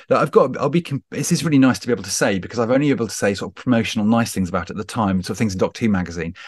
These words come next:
And to be honest, I'm also a Doctor Who fan, and I've got a brain in my head, and I know what a good Doctor Who story is like, and I know what a less good Doctor Who story is like. So I'm not a huge fan of Creed of the Common as a story. It's just not my kind of thing.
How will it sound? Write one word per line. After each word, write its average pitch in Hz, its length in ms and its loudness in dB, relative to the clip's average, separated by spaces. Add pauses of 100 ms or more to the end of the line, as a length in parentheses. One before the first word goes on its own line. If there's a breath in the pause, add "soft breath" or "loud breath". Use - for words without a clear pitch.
(100)
And - 100 0
to - 80 -8
be 170 100 4
honest, 175 340 4 (160)
I'm 151 140 4
also 180 260 4
a - 20 2
Doctor 143 240 0
Who 147 140 2
fan, 78 360 -4 (140)
and 127 140 -2
I've 156 100 2
got 127 120 4
a - 20 0
brain 95 200 0
in 87 60 -2
my 90 120 0
head, 107 260 -2
and 123 100 -2
I 139 40 2
know 143 100 4
what 87 100 0
a 87 60 -4
good 87 140 -12
Doctor - 260 -8
Who 90 60 -8
story 87 200 -6
is 85 80 -8
like, 95 220 -2
and 104 80 -4
I 104 40 -2
know 107 120 -2
what 101 120 -2
a 107 40 -4
less 95 200 -6
good 82 120 -14
Doctor - 260 -12
Who 90 60 -12
story 90 220 -4
is 76 100 -10
like. - 180 -6 (160 loud breath)
So 143 200 2
I'm 190 180 8
not 180 160 6
a 117 60 -10
huge 139 440 -2
fan 98 220 -2
of 90 80 -4
Creed 98 180 -2
of 85 80 -4
the 90 60 -8
Common 85 240 -6
as 82 100 -10
a 85 60 -12
story. 78 360 -6
It's 76 100 -8
just 98 140 -8
not 113 280 0
my 90 180 -4
kind 80 260 -12
of - 80 -12
thing. 143 280 0